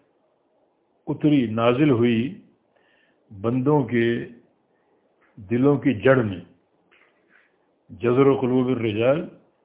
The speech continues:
یعنی دلوں کے اندر بالکل گہرائی میں، جڑ میں، جس کو اصل، کسی بھی شے کا اصل بولتے ہیں، بنیاد بولتے ہیں۔ تو یہ صحابہ کا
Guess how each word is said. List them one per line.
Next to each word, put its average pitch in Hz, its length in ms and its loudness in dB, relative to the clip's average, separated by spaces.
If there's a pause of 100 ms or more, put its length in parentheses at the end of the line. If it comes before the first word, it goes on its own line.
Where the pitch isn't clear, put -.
(600)
یعنی 120 160 -8
دلوں 131 400 0
کے 135 260 -2 (460)
اندر 143 380 2
بالکل 127 580 -2
گہرائی 113 400 4
میں، 123 220 0
جڑ 135 220 2
میں، 127 280 -2 (1080)
جس 127 160 -8
کو 151 200 -2
اصل، 170 640 2
کسی 151 240 0
بھی 156 120 2
شے 143 240 0
کا 151 100 2
اصل 175 300 4
بولتے 120 400 -2
ہیں، - 280 -16
بنیاد 123 340 4
بولتے 113 440 -6
ہیں۔ - 80 -16 (4000)
تو 110 60 -12
یہ 123 380 4 (480)
صحابہ 107 360 0
کا 151 120 2